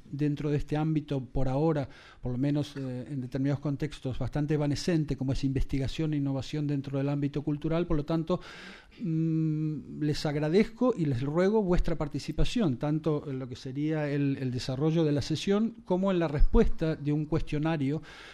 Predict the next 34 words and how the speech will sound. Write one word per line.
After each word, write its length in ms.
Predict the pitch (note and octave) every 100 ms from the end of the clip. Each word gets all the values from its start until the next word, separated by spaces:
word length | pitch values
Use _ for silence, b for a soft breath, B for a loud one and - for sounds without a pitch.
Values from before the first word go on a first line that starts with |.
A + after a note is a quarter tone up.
| B -
que 360 | C3+ C3 C3
proponemos 480 | C3 C3 C3+ D3 D#3
todas 220 | - D3+
las 100 | D#3
sesiones 640 | - C#3+ - F3 F3+ F#3 -
y 80 | C#3
que, 120 | C3
bueno, 220 | D#3+ C#3+
nos 200 | C3+ -
ayudaría 560 | C3 C#3 C#3 C#3+ E3+ E3+
mucho 440 | F3 F3 F3 F3 B B B -
que 300 | C#3 C3+ C3
s-, 320 | C3 - - -
mm, 480 | C3 B2+ B2+ B2+ -
tuvierais 560 | C#3 C3+ C#3+ D3 -
la, 140 | C#3+ C#3 C3
la 120 | C#3
amabilidad 480 | C3+ C3 C3 C3 D3
de 80 | D3+
responder 460 | C#3 - C#3+ D#3+ D3+
si 140 | C#3+
tenéis 360 | C#3+ C#3+ C#3 -
tiempo 460 | D3 D3 D3+ C#3+
y 120 | C3+
todo. 360 | C3 A2+ G#2+ G2+ - C3
Bueno, 180 | B2+
muchas 320 | A#2 D3 D#3 C3
gracias 560 | E3+ E3+ - E3 -
y 160 | C3 G#2+
los 220 | B2+ A#2
dejo 240 | C3+ C3+
con 260 | B2 A#2+ A#2 G2+ - -
José 200 | A2+ G#2+
Luis. 120 | A#2